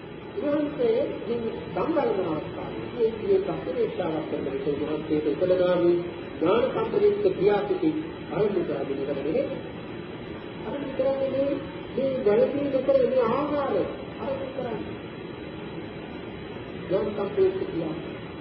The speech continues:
ඉතින් ආහාරය ලෝකෝත්තර මාර්ගයේ ආරම්භ කරන උන්වහන්සේට උපදින ඒ සිත.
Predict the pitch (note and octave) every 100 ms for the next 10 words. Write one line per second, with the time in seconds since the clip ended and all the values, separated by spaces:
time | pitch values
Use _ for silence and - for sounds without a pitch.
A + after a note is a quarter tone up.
0 | - - - - - - - - - G#3
1 | C4 A3+ A3 C#4+ C#4+ C#4 C4+ C4 C4 C5
2 | - - - - - - - - C#3 F#3
3 | G3 F3+ - D#3+ D#3+ C#3+ - - D#3+ -
4 | - - - - - - - - - -
5 | D3+ F3+ - - - - - - - -
6 | - - D#4+ - - - - - - -
7 | - - E3+ D#3+ D3+ - - - D#3+ -
8 | F#3+ F3 - A#3 - - E3+ D#3+ D#4 A3
9 | G3 F3+ -